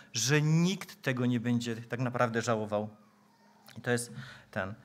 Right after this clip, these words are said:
Zazwyczaj ludzie na łow-, na łożu śmierci myślą o tych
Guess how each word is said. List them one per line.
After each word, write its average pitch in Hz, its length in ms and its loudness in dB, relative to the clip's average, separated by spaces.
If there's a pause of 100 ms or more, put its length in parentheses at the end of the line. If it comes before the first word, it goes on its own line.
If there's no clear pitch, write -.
(480)
Zazwyczaj 131 840 6 (460)
ludzie 151 320 2
na 143 120 6
łow-, 156 300 0
na 143 120 0
łożu 165 260 -2
śmierci 156 800 0 (1400)
myślą 139 420 0
o 147 100 0
tych 131 340 -2